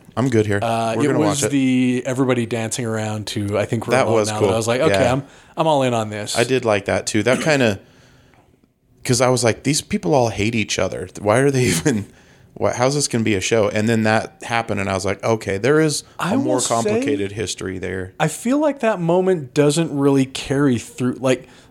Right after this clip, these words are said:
Speaker 2: that moment, you don't, you, you have little smatterings of that, but it, like, that's not really the tone of the whole show.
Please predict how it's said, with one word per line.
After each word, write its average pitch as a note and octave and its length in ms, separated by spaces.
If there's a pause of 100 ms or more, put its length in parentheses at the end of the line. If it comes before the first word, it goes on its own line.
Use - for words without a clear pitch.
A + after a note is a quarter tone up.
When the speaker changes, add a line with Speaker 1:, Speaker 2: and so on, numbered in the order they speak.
Speaker 2:
that C#3 320
moment, D3 340
you B2 100
don't, D#3 280 (420)
you, D#3+ 160
you F3+ 160
have G#3+ 220
little G#3+ 200
smatterings D3+ 640
of A2+ 80
that, A2+ 220
but B2+ 100
it, A2+ 200 (340)
like, - 200
that's F#3+ 320
not A#3+ 260
really E3+ 200
the C#3+ 120
tone D3 360
of A2 80
the G2+ 80
whole A#2 200
show. G#2+ 540